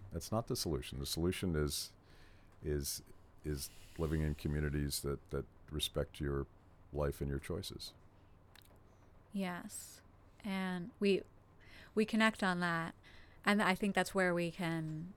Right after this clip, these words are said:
Speaker 2: slightly disagree, perhaps on, like, the current individual level of the way we live our lives. But then if we can rise above it, that's where the true unity is.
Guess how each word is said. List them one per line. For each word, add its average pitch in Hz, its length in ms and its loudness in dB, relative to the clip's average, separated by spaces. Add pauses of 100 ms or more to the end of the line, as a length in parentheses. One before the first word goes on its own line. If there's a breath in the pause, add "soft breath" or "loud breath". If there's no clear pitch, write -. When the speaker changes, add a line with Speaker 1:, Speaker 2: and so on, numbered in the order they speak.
(300)
Speaker 2:
slightly 240 680 4
disagree, 254 800 4
perhaps 190 480 4
on, 180 340 2
like, 170 240 -4
the 175 60 -4
current 175 400 -2
individual 175 480 -2
level 175 340 0
of 175 240 -4
the 196 80 2
way 180 140 4
we 170 100 2
live 175 160 0
our 170 100 0
lives. 170 280 0
But - 160 -6
then 196 200 2 (280 loud breath)
if 185 120 -6
we 214 120 4
can 202 180 2
rise 175 260 4
above 180 360 0
it, 220 240 -2 (420 loud breath)
that's 196 320 2
where 185 140 4
the 170 100 2
true 175 200 -2
unity 170 500 -2
is. 165 340 -6